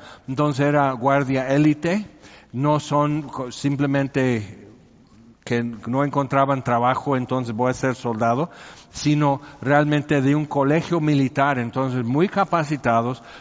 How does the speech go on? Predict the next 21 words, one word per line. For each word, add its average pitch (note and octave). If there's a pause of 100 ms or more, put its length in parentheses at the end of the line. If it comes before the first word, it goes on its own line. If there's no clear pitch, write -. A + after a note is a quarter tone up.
(120)
con C#3+
alto E3+
nivel C#3
de B2+
patriotismo C#3+
y A#2+
de, A2+ (440)
ah, A2+ (240)
capacidad B2+
militar C3
y, C3+ (140)
y A#2+
letal, A#2
por A#2
ejemplo. A#2+ (220)
Entonces D3+
ellos E3
están C#3+
custodiando C#3
a -
Pablo. D#3